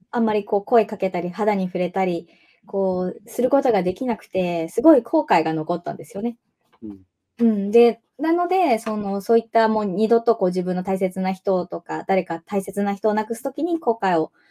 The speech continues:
Speaker 1: 残してほしくないっていう思いで看護師になったんですよ。
Speaker 2: うん。
Speaker 1: なので、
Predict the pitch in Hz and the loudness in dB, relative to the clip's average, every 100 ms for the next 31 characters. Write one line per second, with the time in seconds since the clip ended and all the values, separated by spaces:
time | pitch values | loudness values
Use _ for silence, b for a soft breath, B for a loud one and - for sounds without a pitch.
0 | _ 208 214 254 220 240 247 - 220 302 | _ -2 0 -2 -2 -4 -4 -2 2 4
1 | 330 311 196 190 185 220 285 269 349 339 | 4 2 -2 0 0 2 2 4 4 4
2 | - 226 208 415 175 160 165 _ 170 160 | 2 -2 -2 -4 -4 -4 -6 _ -6 -6
3 | - 147 143 143 120 - b b b 240 | -4 -8 -8 -10 -16 -16 b b b -8
4 | 233 226 302 247 | -6 2 2 2